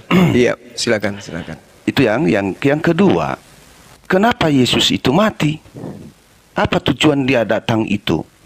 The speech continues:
Speaker 2: Karena dia di, dia di dunia itu menyampaikan daripada tujuan,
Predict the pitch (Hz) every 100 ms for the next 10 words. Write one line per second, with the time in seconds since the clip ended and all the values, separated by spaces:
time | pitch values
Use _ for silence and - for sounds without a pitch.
0 | _ _ - 165 202 220 175 151 139 -
1 | 104 127 117 117 113 117 - - 208 175
2 | 131 113 - 95 - 160 - 123 117 -
3 | - - 50 64 - - - _ _ _
4 | _ 185 165 - 160 147 151 170